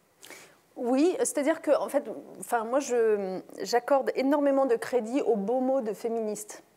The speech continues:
Euh, je sais que parfois il est un petit peu, euh, <laughs> euh, mis à mal, euh, mais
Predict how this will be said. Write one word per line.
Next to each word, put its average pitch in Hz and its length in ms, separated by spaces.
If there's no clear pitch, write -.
Euh, 190 140
je 185 140
sais 240 180
que 208 240
parfois 202 380
il 202 180
est 190 80
un 185 100
petit 190 200
peu, 202 120
euh, 175 680
<laughs> - 320
euh, 180 360
mis 208 260
à 214 60
mal, 214 260
euh, 180 880
mais 202 400